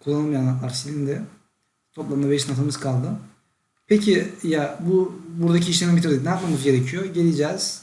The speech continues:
Backup firmware kısmında firmware tabına gidip kontrol ediyoruz. Gerçekten yükseltmiş miyiz?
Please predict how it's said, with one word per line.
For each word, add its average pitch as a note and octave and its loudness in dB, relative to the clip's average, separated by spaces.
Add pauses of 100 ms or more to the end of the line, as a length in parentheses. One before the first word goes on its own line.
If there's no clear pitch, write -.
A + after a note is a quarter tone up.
(100)
Backup D#3+ -4
firmware D#3 0
kısmında D#3 -4
firmware D3+ 4
tabına C#3+ 0
gidip E3 -4
kontrol D3+ -2
ediyoruz. B2+ 2
Gerçekten C#3 -2
yükseltmiş C#3+ -6
miyiz? B2+ -6